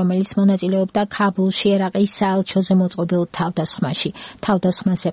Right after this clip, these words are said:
პასუხისმგებლობა იკისრა ექსტრემისტების გაერთიანება ისლამურმა სახელმწიფომ. ავღანეთის შინაგან საქმეთა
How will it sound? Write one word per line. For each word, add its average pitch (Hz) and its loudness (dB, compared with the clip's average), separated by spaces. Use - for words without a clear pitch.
პასუხისმგებლობა 185 0
იკისრა 170 -4
ექსტრემისტების 170 -2
გაერთიანება 175 0
ისლამურმა 170 2
სახელმწიფომ. - -4
ავღანეთის 185 0
შინაგან 185 0
საქმეთა 180 -6